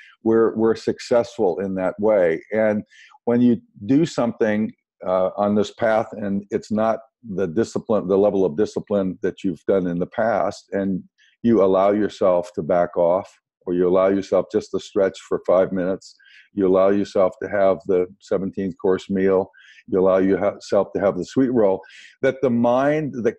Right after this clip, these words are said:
comes in, the thoughts that you have that you're not following your discipline, that you're not being disciplined, that you're being lazy, that you're being less than what you have thought you should be,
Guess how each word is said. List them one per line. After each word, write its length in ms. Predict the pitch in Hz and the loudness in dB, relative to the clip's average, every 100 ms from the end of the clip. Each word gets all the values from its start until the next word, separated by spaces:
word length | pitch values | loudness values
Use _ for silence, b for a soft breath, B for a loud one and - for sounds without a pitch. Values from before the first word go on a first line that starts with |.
| - | -4
comes 340 | 127 117 90 | -2 -2 0
in, 340 | 113 101 92 | 0 2 0
the 120 | 90 87 - | -2 -4 0
thoughts 400 | 110 113 117 - | 2 2 0 -6
that 100 | 110 | -4
you 200 | 110 107 | -2 -4
have 520 | - 113 101 101 80 | -4 -2 2 0 -2
that 120 | 78 - | -10 -12
you're 200 | 95 95 | -6 -4
not 360 | 90 95 98 95 - - | -4 -2 -2 -2 -6 -4
following 640 | 101 98 104 101 98 95 87 | 0 2 2 2 0 -4 -4
your 160 | 90 | -4
discipline, 840 | 73 92 92 - 85 - 80 78 82 | -2 -4 -4 -8 -10 -8 -6 -6 -10
that 200 | 87 - | -14 -10
you're 80 | 90 | -6
not 380 | 92 98 90 | -2 -2 -2
being 280 | 85 92 90 | -4 -4 -4
disciplined, 640 | 85 85 90 80 90 87 85 | -6 -8 -10 -12 -8 -8 -6
that 200 | 85 - | -8 -8
you're 80 | 85 | -4
being 340 | 90 90 92 | -2 -2 -2
lazy, 640 | 98 98 98 101 76 85 78 _ B B B B | 0 2 2 0 -2 -6 -6 _ B B B B
that 200 | 110 - | -4 -2
you're 100 | 104 | -4
being 280 | 87 110 101 | 0 0 0
less 480 | 90 104 113 113 - | 2 2 2 -2 -4
than 240 | 104 101 85 - | -2 -2 -4 -14
what 240 | 85 101 - - | -2 0 0 -2
you 160 | 98 | -4
have 180 | 92 95 - | -4 -6 -2
thought 340 | 98 98 101 | 2 2 0
you 260 | 98 95 92 _ | -4 -4 -4 _
should 360 | - - 87 78 | -12 -4 -2 2
be, 420 | 110 98 92 | 2 2 0